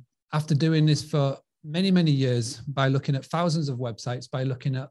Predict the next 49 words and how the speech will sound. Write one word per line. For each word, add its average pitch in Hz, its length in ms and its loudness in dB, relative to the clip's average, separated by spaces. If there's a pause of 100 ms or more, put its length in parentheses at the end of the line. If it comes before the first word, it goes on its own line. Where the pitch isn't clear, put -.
all 156 180 0
of 160 80 2
the 147 80 4
surveys 143 400 0
and 139 100 0
the 139 60 0
studies 131 320 -2
and 120 100 -2
be 120 80 -6
keeping 131 280 -6
up 151 60 -4
with 117 100 -8
the 120 40 -8
trends, 123 360 -4 (340)
I've 131 140 -4
got 156 100 -4
a 151 80 -2
real 165 320 4
good 147 340 2 (140)
eye 139 320 2
and 127 100 -4
a 123 60 -2
real 139 180 2
good 127 220 -4
knowledge 127 380 -6 (100)
of 127 220 -6 (240)
what 156 420 2 (160)
a - 60 -2
direct 135 400 2
booking 127 320 -2
website 120 500 -4 (160)
needs 131 320 -2
to 123 100 -4
be. 117 340 -2
And 131 100 0
this 127 120 -2
is 120 120 -2
why 127 420 0 (640)
I - 20 -6
want 127 140 2
to 123 60 2
pass 127 280 -4
this 123 140 -4
information 117 480 -6
over 110 360 -6 (360)
to 143 120 4
you. 117 280 4
And 120 100 0
hopefully 127 800 0